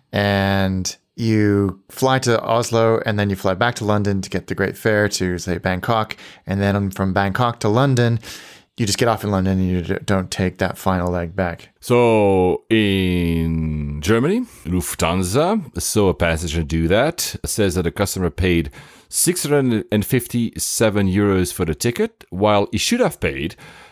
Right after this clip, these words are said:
Speaker 2: two thousand seven hundred sixty-nine euros, and thus is demanding the difference, so two thousand, uh, hundred and twelve euros, to the passenger in way of courts, saying that skip lagging should be illegal. The case is in the courts right now.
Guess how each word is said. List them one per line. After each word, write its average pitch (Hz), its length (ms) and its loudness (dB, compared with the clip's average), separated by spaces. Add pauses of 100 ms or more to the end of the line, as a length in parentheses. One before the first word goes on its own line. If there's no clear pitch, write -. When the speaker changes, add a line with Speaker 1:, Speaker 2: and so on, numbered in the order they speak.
(140)
Speaker 2:
two 262 160 4
thousand 127 460 2
seven 110 320 2
hundred 104 340 0
sixty-nine 110 560 0
euros, 92 560 -2
and 120 200 0
thus 117 460 0
is 98 220 -4
demanding 123 640 0 (380)
the 113 160 0
difference, 92 420 0
so 85 140 0
two 87 200 -2
thousand, 87 500 0
uh, 76 240 0
hundred 87 380 0
and 82 120 0
twelve 85 340 2
euros, 78 560 -2 (320)
to 175 420 -2
the 127 440 2
passenger 85 800 -2 (100)
in 107 300 0
way 101 240 0
of 87 180 -4
courts, - 580 0 (360)
saying 113 400 2
that 95 220 2
skip - 260 -4
lagging 92 360 0
should 90 320 -6
be 92 200 -2
illegal. 92 600 2
The 90 200 -2
case 107 320 0
is 87 140 -6
in 92 80 0
the 87 60 -2
courts - 400 -2
right 78 180 2
now. 85 360 2